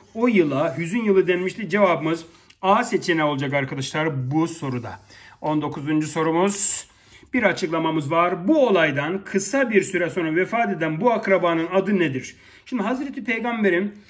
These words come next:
ilk vahiy aldığında büyük bir korkuya kapılmış. Eve gittiği zaman "Üzerimi örtün, üzerimi örtün." diye titrediğini biliyorsunuz. Öyle bir rivayet edilir. Hanımı Hazreti Hatice onu teselli etmiş ve amcaoğlunun yanına götürmüştür. Evet, amcaoğlu.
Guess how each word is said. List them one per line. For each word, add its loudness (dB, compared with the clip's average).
ilk 0
vahiy 4
aldığında 2
büyük 0
bir 2
korkuya 0
kapılmış. -4
Eve -2
gittiği -4
zaman -2
"Üzerimi -2
örtün, -2
üzerimi -2
örtün." -4
diye -2
titrediğini -4
biliyorsunuz. -2
Öyle -6
bir -4
rivayet 0
edilir. 0
Hanımı 0
Hazreti -2
Hatice -2
onu 0
teselli 0
etmiş -4
ve -2
amcaoğlunun 4
yanına 2
götürmüştür. -6
Evet, -4
amcaoğlu. -2